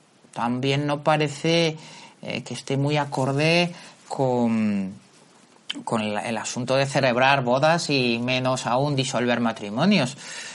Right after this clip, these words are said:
En principio, las declaraciones notariales, el notario, recordemos que es un testigo cualificado. Al fin y al cabo, es su fe, no hay ninguna fe superior a la del propio notario, pero lo único que hace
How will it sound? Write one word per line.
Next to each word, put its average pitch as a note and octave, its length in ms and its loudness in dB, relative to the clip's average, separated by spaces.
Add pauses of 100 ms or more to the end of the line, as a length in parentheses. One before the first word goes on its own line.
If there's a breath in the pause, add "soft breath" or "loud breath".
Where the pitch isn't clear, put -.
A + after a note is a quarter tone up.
(140 loud breath)
En A#2 140 -6
principio, C3+ 640 0
las D#3 180 4
declaraciones C3 640 0
notariales, D#3 720 2
el D3 100 -2
notario, C3 320 0
recordemos D3 600 -2
que C#3+ 140 0
es D3 140 -2
un E3 80 0
testigo D#3+ 540 2
cualificado. C#3+ 840 4 (360 loud breath)
Al B2 140 -6
fin B2+ 220 -4
y C3+ 40 0
al C#3 140 2
cabo, D3+ 260 4
es D3 440 0
su B2 240 -2
fe, G#3+ 280 4
no D#3 160 2
hay D3+ 120 4
ninguna D3+ 400 2
fe F3 280 2 (200 loud breath)
superior D#3 680 2
a C#3 80 4
la B2+ 140 4
del B2 160 0
propio C3 280 -2
notario, E3+ 480 2
pero B2+ 180 -2
lo A#2+ 100 0
único C#3 280 -2
que D#3+ 140 -2
hace C#3 300 0